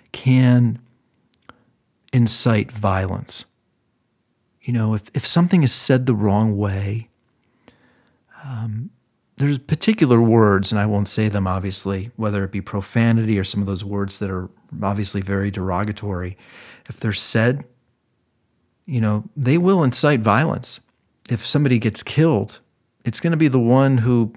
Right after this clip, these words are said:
you know, pulled the gun or pulled the knife. It's not gonna be the one who said something. So I, it's strange. Like, I am very sympathetic to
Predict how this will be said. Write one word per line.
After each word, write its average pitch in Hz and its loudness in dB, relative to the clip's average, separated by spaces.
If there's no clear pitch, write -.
you 131 0
know, 110 2
pulled 131 -2
the 123 0
gun 120 0
or 101 0
pulled 123 -2
the 110 0
knife. 107 0
It's - -8
not 113 0
gonna 110 -2
be 107 0
the 110 -4
one 104 0
who 104 -4
said 139 -2
something. - -6
So 123 2
I, - 0
it's 135 -4
strange. 120 0
Like, 107 0
I 123 -2
am 143 -2
very 156 2
sympathetic 131 0
to 104 -6